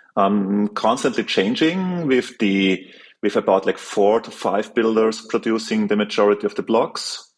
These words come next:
Uh, I think the top two builders, they have been relatively stable recently.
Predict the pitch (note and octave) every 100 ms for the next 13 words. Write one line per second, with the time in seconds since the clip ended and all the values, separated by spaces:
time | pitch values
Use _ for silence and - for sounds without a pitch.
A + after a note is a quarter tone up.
0 | _ _ _ - F#2 F2+ F#2+ - G#2+ G2
1 | G2 G2+ G2 - G#2 - B2 G#2 A2 G#2+
2 | G#2+ G#2 - - - - G#2 G2 G2 -
3 | G#2 F#2+ F#2 F#2 F2+ F2+ - F#2+ G2 G2+
4 | G2+ - F#2+ G2 G#2+ G#2 G#2 G#2+ G2+ G2+
5 | G2+ G2+ -